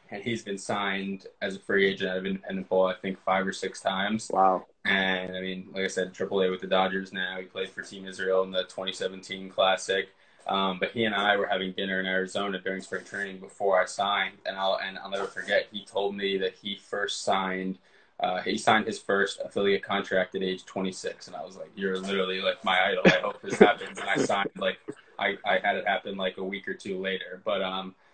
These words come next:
Speaker 1: I mean, Blake's a fantastic leader on the team. Like, a lot of guys love to,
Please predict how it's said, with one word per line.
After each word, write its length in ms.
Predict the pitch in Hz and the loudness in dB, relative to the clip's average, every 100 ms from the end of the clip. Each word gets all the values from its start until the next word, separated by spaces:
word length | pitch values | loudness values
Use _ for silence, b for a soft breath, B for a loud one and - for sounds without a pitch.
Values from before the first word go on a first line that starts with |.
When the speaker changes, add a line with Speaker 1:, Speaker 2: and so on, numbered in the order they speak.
| _ | _
Speaker 1:
I 60 | 95 | -4
mean, 140 | 98 | -4
Blake's 320 | 95 104 101 | -2 -2 -2
a 60 | 101 | -6
fantastic 640 | - 98 - 98 95 98 - | -6 -4 -2 -2 -2 -6 -4
leader 300 | 98 95 98 | -4 -2 -4
on 80 | |
the 80 | 98 | -4
team. 420 | 92 - 95 95 90 | -8 -6 -4 -6 -8
Like, 100 | 90 | -10
a 20 | 95 | -2
lot 160 | 95 | -2
of 80 | 92 | 0
guys 280 | 95 95 92 | 0 0 0
love 260 | 95 95 95 - | -2 -2 -4 -12
to, 280 | 95 92 | -8 -6